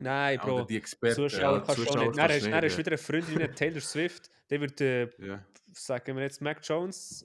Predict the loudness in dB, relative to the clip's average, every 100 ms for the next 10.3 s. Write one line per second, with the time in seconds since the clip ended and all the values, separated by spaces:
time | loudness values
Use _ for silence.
0 | -8 -6 -6 -8 -4 -4 -4 -10 -20 -16
1 | 2 4 4 4 2 4 2 2 0 0
2 | 2 2 2 0 -2 -2 -2 -2 -6 -10
3 | _ _ -8 -8 -8 -14 _ _ -2 -2
4 | 0 0 0 -4 -4 -4 -4 -10 -16 -14
5 | -12 -8 -4 -4 -4 -6 -4 -4 -6 -18
6 | -20 -8 -8 -2 0 2 2 0 0 2
7 | 4 4 2 4 4 4 2 4 6 6
8 | 4 2 -2 -8 -6 -4 -4 -4 -2 0
9 | -2 0 -2 -2 -4 -2 2 2 2 -2
10 | -8 -12